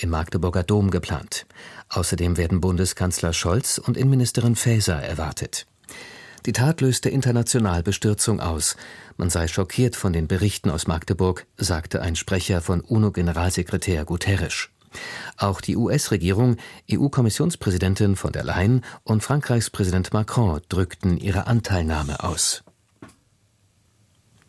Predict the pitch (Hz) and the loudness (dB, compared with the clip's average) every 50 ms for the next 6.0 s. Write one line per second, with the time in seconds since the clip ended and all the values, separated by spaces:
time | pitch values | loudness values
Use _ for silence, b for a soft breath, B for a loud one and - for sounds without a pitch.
0 | - B B B B B B B B B B B B B B B B B B B | -20 B B B B B B B B B B B B B B B B B B B
1 | B B B B B B _ _ - 135 147 151 170 170 - 160 170 - - - | B B B B B B _ _ 2 4 4 6 4 4 4 4 4 4 2 2
2 | 120 101 85 80 - 82 87 - 101 98 90 90 90 - 139 - - 110 110 123 | 2 2 2 2 2 2 2 2 2 2 2 2 2 2 2 2 2 4 4 6
3 | 139 151 139 135 - - - 123 120 110 98 101 95 - - 85 80 - - - | 6 4 4 2 0 2 2 2 2 2 2 0 2 2 0 0 0 0 0 0
4 | 90 87 - - 147 139 139 - 104 95 95 - - - 92 90 85 - - 85 | 0 0 0 0 2 2 2 2 2 0 0 0 -2 0 0 0 0 0 -2 -2
5 | 76 76 - - - - - - 123 107 107 95 - - - 87 - - - | -2 -2 -4 -6 -6 -2 -2 0 0 0 0 0 -2 -4 -6 -6 -6 -10 -12